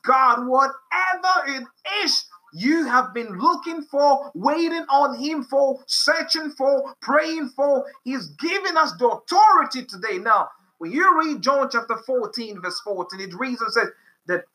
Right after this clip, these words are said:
whatever we pray, when we pray in the name of Jesus, he will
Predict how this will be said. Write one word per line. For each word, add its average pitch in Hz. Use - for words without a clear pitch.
whatever 277
we 294
pray, 247
when 220
we 381
pray 339
in 294
the 277
name 311
of 330
Jesus, 277
he 240
will 240